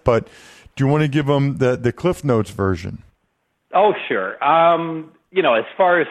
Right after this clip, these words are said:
Speaker 2: stats, I, I keep my own stats, but of course, uh, you know, yards per play is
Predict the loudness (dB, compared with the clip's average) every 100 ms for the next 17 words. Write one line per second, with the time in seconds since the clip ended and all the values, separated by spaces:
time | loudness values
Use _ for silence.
0 | -8 0 2 2 -2 -8 -20 -20 _ _
1 | -20 _ _ _ -2 2 2 2 0 -2
2 | -2 -6 -2 0 2 0 -4 -2 0 0
3 | -2 -8 -6 -6 -6 -4 -4 -6 -10 -10
4 | -6 -6 -2 2 2 2 -2 -4 0 0
5 | 2 2